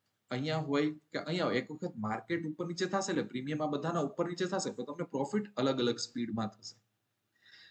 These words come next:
કારણ કે આ જે premium છે, તમે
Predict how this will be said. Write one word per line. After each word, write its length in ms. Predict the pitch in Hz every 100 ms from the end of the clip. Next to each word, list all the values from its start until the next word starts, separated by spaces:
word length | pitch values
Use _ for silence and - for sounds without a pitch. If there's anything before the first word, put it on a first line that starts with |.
| _ -
કારણ 340 | - 165 214
કે 100 | 233
આ 80 | 196
જે 140 | 185
premium 720 | 214 - 143 170 220 302 214
છે, 320 | 127 - - _ _ _ _ _ _ -
તમે 440 | 120 135 180 208